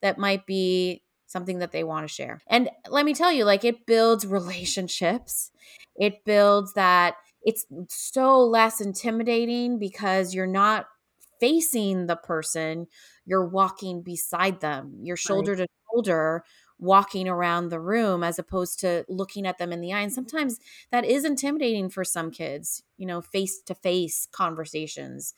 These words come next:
Speaker 1: as opposed to walking, it's, it's a little easier.
Speaker 2: And I do remember the first time we did it, we were just walking.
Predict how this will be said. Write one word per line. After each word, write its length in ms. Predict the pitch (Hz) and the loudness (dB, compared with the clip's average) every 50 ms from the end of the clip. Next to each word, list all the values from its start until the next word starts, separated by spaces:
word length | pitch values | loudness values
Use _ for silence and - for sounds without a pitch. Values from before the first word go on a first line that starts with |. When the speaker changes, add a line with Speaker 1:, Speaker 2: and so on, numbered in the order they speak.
| _ - | _ -6
Speaker 1:
as 120 | 185 180 | -6 -4
opposed 280 | 180 - - 196 190 - | -4 -4 -4 -4 -4 -2
to 80 | 190 | -4
walking, 560 | 175 170 196 240 269 - - 175 175 180 175 175 | -2 2 4 4 4 4 0 -6 -6 -4 -4 -6
it's, 260 | 170 - - - - | -6 -6 -8 -10 -10
it's 140 | 202 - 254 | -10 -8 -4
a 20 | |
little 180 | 269 302 320 330 | -2 -2 0 0
easier. 480 | 339 370 359 262 202 147 - - - _ - | 0 -2 -2 -2 -4 -4 -6 -8 -8 _ 2
Speaker 2:
And 140 | 220 214 214 | 4 4 6
I 80 | 214 | 4
do 300 | 208 202 208 247 254 262 | 4 2 2 2 2 4
remember 840 | 269 262 233 220 208 196 196 196 190 190 190 190 185 185 - - - | 4 4 4 4 2 2 4 4 6 6 6 6 4 2 0 -2 -6
the 160 | - 202 208 | -2 -2 -2
first 380 | 196 202 - 240 247 254 254 - | 0 4 4 6 6 4 2 0
time 240 | - 214 190 180 180 | 0 0 0 0 0
we 140 | 180 175 | 0 0
did 200 | 165 175 170 165 | 2 4 6 8
it, 280 | 165 165 165 156 160 - - | 8 8 8 6 4 0 0
we 360 | 170 175 175 170 170 170 170 | 2 4 6 6 6 6 4
were 260 | 160 151 170 170 160 | 2 2 4 2 4
just 300 | 160 170 175 165 - - | 4 2 0 0 0 0
walking. 600 | 160 160 160 165 165 - 170 139 127 123 151 - | 2 4 4 4 2 0 -2 -2 -2 -2 -6 -10